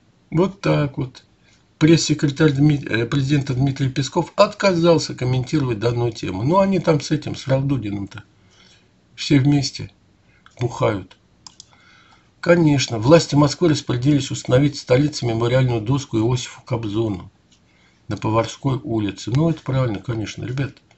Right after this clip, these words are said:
Чё бы там ни говорили про Кобзона, да? Ну, всё-таки это эпоха, понимаете? Это эпоха.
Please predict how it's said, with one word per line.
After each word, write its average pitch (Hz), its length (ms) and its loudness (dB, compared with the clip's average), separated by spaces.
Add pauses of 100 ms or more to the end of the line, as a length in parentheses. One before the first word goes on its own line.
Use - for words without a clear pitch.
(720)
Чё 185 120 4
бы 156 60 0
там 170 200 6
ни 165 80 6
говорили 170 300 2
про 127 180 -4
Кобзона, 131 500 0
да? 123 280 -2 (720)
Ну, 139 120 2
всё-таки 156 300 -2
это 160 240 6
эпоха, 143 460 0
понимаете? 113 480 -4
Это 147 200 4
эпоха. 123 500 -4